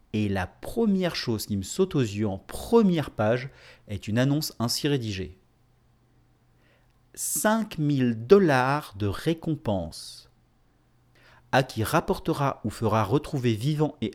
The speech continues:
intact le célèbre cochon savant Beppo, disparu, enfoui ou volé, hier soir,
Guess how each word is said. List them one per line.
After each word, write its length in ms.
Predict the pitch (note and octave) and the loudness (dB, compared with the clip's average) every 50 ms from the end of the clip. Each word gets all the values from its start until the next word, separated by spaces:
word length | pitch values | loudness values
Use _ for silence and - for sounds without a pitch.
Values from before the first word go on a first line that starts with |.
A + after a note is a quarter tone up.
| - | -2
intact 500 | - F3 F3 - - B2+ - - - - F#2+ E2 - - - - - - - | -4 -4 -2 0 -2 -2 -2 -2 -8 -8 -8 -8 -8 -12 -20 -20 -20 -14 -6
le 180 | - G2 G2 F#2+ | -4 -4 -2 -2
célèbre 720 | - - - - F#3 F#3+ G3 G3+ G#3 G3+ F3 E3 D3 D3+ | -2 -4 -2 4 4 4 6 6 2 2 0 0 0 -2
cochon 500 | C#3 - - - F3 F3 - - G3 F#3+ | -2 -2 2 2 2 2 2 -2 -4 -4
savant 460 | F3 - - E3+ E3 D#3+ F#3 G3 G3+ | -4 0 2 2 2 2 0 0 0
Beppo, 800 | F3 C3 A2 A2 A#2+ D#3+ F#3 F#3 F#3 - - A#2+ G2+ - - - _ _ _ _ _ _ _ - - - - - - - | -2 -6 -8 -6 2 2 2 2 2 -6 -4 -4 -4 -4 -4 -14 _ _ _ _ _ _ _ -20 -20 -20 -20 -20 -14 -12
disparu, 840 | G#2 G2+ B2+ E3 D#3+ - - - E3 D3 C3 B2+ A#2 G#2 G#2 G#2 - - | -10 -6 -4 -4 -4 -4 0 2 2 2 2 2 -2 -2 -4 -6 -6 -2
enfoui 480 | B2+ D3+ D#3 - - - C3+ B2 A2+ - | 0 0 0 0 -2 -2 -4 -4 -4 -2
ou 80 | A2+ G#2 | -4 -2
volé, 440 | G#2 C#3 D3+ B2+ A2+ A#2+ D#3 - - - - - - - _ _ - | 0 2 2 4 4 2 0 -2 -10 -20 -20 -20 -20 -20 _ _ -12
hier 240 | - F#2 G2+ F#2+ - | -6 -4 -4 -4 -4
soir, 460 | - B2 C3 D3+ F3+ G3 F#3 - - | 0 2 4 4 4 2 -2 -6 -12